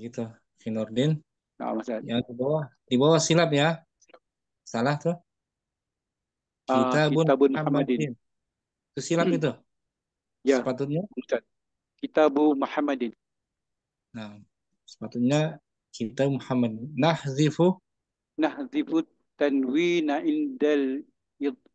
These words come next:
Speaker 2: idafat-, idafati.
Speaker 1: Kita hapuskan.
Speaker 2: Kita hapuskan tanwin, uh, ketika penggabungan dua kata.
Speaker 1: Bagus. Yang silap lagi di bawah, Al-Kitabu Muhammadin. Silap, itu salah.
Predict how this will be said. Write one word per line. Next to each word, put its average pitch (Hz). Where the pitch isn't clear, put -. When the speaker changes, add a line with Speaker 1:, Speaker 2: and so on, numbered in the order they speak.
Speaker 2:
idafat-, 147
idafati. 135
Speaker 1:
Kita 117
hapuskan. 135
Speaker 2:
Kita 143
hapuskan 151
tanwin, 156
uh, 135
ketika 147
penggabungan 143
dua 139
kata. 139
Speaker 1:
Bagus. 117
Yang 117
silap 123
lagi 139
di 143
bawah, 147
Al-Kitabu 165
Muhammadin. 127
Silap, 135
itu 113
salah. 107